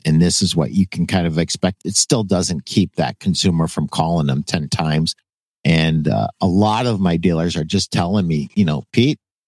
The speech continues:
making money. Um, we're doing the best we can for our dealers, but it's just not fun." What's your advice?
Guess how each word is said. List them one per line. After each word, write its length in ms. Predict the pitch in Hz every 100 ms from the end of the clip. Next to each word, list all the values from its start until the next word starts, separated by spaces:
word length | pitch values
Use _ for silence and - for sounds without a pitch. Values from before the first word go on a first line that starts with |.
| -
making 320 | 185 202 180
money. 400 | 139 127 139 156 - _ _ _ _ _ _ _ _ - _ _
Um, 680 | 82 80 78 73 73 71 - _
we're 120 | 107 101
doing 240 | 110 110
the 60 | 101
best 260 | 113 120
we 80 | 120
can 240 | - 113
for 260 | 113 - 127
our 100 | 110
dealers, 500 | 117 92 85 85 87 -
but 180 | 87 76 _
it's 300 | 90 90 -
just 480 | - - 101 92 -
not 360 | 87 87 73 -
fun." 420 | - 90 78 71 - _ _ _ _ _ _ _ _ _ _ _ _ _
What's 240 | 110 -
your 120 | 131
advice? 600 | 120 110 117 120 - -